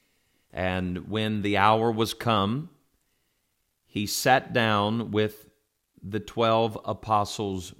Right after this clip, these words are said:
with him. And he said unto them, With desire, I have desired to eat this Passover with you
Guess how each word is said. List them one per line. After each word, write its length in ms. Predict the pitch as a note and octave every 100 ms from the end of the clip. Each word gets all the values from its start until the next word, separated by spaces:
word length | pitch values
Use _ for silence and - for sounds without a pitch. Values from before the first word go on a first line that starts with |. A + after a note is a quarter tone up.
| _ _ _ _
with 320 | - D#2+ F2 -
him. 320 | G2+ F2+ C#2 - _ _ _ _ _ _ _ _ _ _ _ - -
And 120 | G2
he 80 | G2
said 360 | - C3 B2+ B2
unto 280 | B2 A#2+
them, 520 | A2 G2 G2 F#2+ F#2+ G2 _ _ _ _ _ _ _ _ _ _ _
With 300 | G2+ B2 A#2+
desire, 840 | B2+ B2 C3+ C3+ C3+ C#3+ D#3+ E3 - _ _ _ _ _ _ -
I 200 | A#2 B2+
have 340 | B2+ B2 A2
desired 880 | A#2 A2 A#2+ A#2+ A#2+ B2 A#2 A2 -
to 180 | A#2 -
eat 480 | B2 A#2+ - - -
this 540 | F#2 G2+ B2+ D3 - - _ -
Passover 680 | B2 B2 A#2 A2 A2+ G#2+ G#2
with 300 | G#2 G#2 G#2+
you 400 | G#2 G2+ G2+